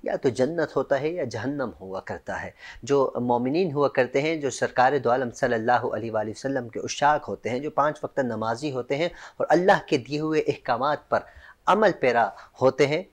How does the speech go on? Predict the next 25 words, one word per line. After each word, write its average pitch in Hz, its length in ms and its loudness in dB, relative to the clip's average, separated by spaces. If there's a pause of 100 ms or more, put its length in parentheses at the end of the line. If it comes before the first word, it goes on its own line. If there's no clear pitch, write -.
यकीनन 196 360 0
वो 120 80 2
जन्नत 113 380 0
में 104 100 -6
जाया 98 220 -6
करते - 280 -8
हैं। 139 80 -6
और 139 160 -6
जन्नत 175 360 2
की 185 80 -2
नेमतें 143 520 2
क्या 110 200 4
हैं, 104 180 -4
इंसान 156 500 2 (320)
मुसलमान 190 600 6 (300)
जन्नत 190 420 4
क्यों 190 180 2
हासिल 131 300 4
करना 110 280 2
चाहता 139 300 4
है, 180 80 8
उसके 170 300 4
जहन 143 280 6
में 180 220 4
जन्नत 190 600 2